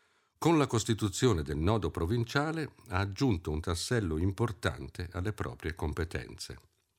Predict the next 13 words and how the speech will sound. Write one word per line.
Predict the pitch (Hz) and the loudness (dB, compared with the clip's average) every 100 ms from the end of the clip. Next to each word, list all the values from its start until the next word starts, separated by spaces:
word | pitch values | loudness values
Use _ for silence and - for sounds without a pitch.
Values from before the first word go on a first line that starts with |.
| _ _ _ - | _ _ _ -4
Al | 82 | -2
suo | - 87 | 0 2
interno | 95 104 101 107 139 110 - | 2 4 2 2 0 -4 -10
operano | - 120 120 107 98 85 | 0 0 2 0 0 0
punti | 123 131 - | 2 2 2
informativi | 85 - 85 85 85 113 139 143 - - _ _ | -2 0 2 2 0 0 0 -4 -10 -20 _ _
in | 90 110 | 2 4
grado | 123 101 82 | 4 4 0
di | 82 | -2
fornire | 82 101 110 92 69 | 0 2 4 4 0
agli | 69 87 | -2 -2
utenti | 90 123 139 - 139 - | 0 0 0 -4 -6 -4
informazioni | 87 90 95 101 - 104 82 69 | -6 -2 0 0 0 0 0 -2